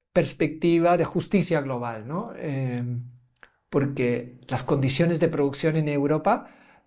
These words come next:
tampoco son de maravilla. Eh, eh, o sea, aquí también se usa masivamente agrotóxicos,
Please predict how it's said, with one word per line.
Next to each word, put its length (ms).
tampoco 580
son 320
de 100
maravilla. 720
Eh, 800
eh, 40
o 100
sea, 200
aquí 180
también 360
se 80
usa 280
masivamente 600
agrotóxicos, 1040